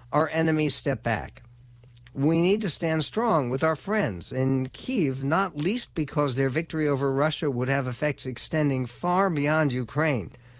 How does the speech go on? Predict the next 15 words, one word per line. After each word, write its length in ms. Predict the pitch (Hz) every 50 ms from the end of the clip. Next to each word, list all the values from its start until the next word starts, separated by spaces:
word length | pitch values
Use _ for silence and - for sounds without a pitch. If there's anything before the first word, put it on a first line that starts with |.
| - - - - - - - - - -
Messrs. 420 | 147 160 170 - - 175 165 139 110
Xi 360 | - 151 160 175 202 214 196
and 220 | 160 139 135 -
Putin 480 | - - 196 208 180 - 180 165 160 170
know 240 | 196 226 254 233 156
it, 120 | 104 - - - - - - - - - - - - - -
which 220 | 139 147 143 -
is 140 | 170 143 127
why 420 | 151 165 165 165 165 165 160 - -
they're 280 | - 123 135 160 170 165
meeting 320 | 165 165 165 156 156 151
in 140 | 147 143 139
Moscow 480 | 139 139 135 127 - - 143 139 135 127
this 260 | 127 131 123 - -
week. 400 | 123 123 110 87 - - -